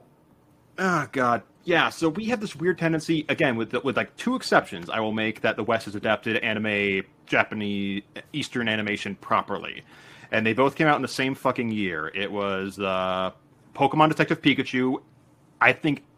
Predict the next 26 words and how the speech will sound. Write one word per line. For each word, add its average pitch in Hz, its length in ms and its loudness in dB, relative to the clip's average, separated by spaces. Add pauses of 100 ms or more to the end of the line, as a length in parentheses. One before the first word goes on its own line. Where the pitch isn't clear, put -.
(120)
adequately, 135 720 2
if 131 240 -2
not 139 320 4 (1040)
satisfactorily, 113 1080 4 (880)
adapted 113 520 2
Pokemon 110 540 0
to 120 180 -4
a - 20 -4
live-action 98 580 -2
venue, 90 360 -6
just 120 200 -6
in 190 60 0
the 175 60 6
way 135 180 4
those, 113 280 -2 (100)
those 110 260 0
creatures 123 320 -6
were 110 80 -6
designed. 80 560 -8
I 101 40 -6
thought, 101 260 -2
"This 143 120 -6
is 113 140 -10 (200)
gorgeous. 113 500 -2
Holy 113 320 -6
shit." - 460 -6